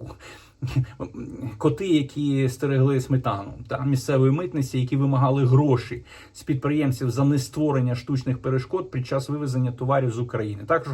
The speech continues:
в регіоні проводили обшуки в посадовців одного з митних постів, які брали хабарі за митне оформлення продукції, продукції без сплати митних платежів.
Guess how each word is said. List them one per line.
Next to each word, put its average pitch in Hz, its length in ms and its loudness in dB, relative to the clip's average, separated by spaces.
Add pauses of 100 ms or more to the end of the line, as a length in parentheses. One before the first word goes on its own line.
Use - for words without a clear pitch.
в 151 40 -4
регіоні 135 440 2
проводили 131 460 0
обшуки 135 380 -6
в 123 40 -6
посадовців 123 680 -4
одного 123 280 2
з 117 100 -8
митних 131 320 0
постів, 123 500 -8 (360)
які 131 200 0
брали 139 280 4
хабарі 139 360 0
за 127 140 2
митне 135 280 2
оформлення 131 440 0
продукції, 131 680 -2
продукції 131 480 -2
без 131 180 0
сплати 139 380 -2
митних 123 360 0
платежів. 104 600 -6